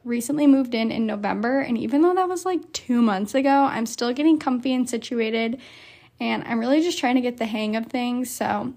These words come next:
I'm sorry about that. Um, but with all that being said, I hope you all had a wonderful Christmas. I know Christmas can be a really stressful time of year for many people,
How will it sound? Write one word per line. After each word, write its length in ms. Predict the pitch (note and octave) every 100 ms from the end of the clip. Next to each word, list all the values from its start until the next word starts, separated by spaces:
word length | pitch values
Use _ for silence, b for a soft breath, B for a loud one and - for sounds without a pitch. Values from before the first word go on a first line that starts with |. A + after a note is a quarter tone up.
| -
I'm 140 | E4+
sorry 240 | E4 B3+ A3
about 300 | G#3+ G3 -
that. 280 | - - - B B B B _ -
Um, 220 | A#3 A#3
but 100 | A#3+
with 140 | B3
all 140 | A#3 A#3+
that 200 | C4+ C#4
being 280 | D4+ E4
said, 400 | F4 - A3 A3
I 100 | -
hope 220 | A#3+ A#3 B3
you 80 | A#3+
all 100 | A3+
had 180 | A3+
a 60 | A3+
wonderful 640 | G#3+ G3+ G#3+ A#3 A#3+ G#3+
Christmas. 640 | G#3+ G3 G3 G3+ G3 G3+ -
I 140 | A#3 A#3+
know 180 | B3+ C#4
Christmas 500 | C4+ A#3+ - A#3 -
can 220 | - A#3+
be 440 | A3 G#3 G#3 G3+ -
a 120 | - A3
really 400 | G#3 G#3 A3+ C#4
stressful 520 | - C#4 C4 - C4+
time 520 | - A3+ A3 A#3 A#3+
of 160 | A#3 G#3+
year 360 | G#3+ G#3+ A3
for 260 | A#3+ A#3+ A#3
many 240 | G#3+ G#3
people, 640 | G3+ C4+ C#4 D4+ D4+ D4+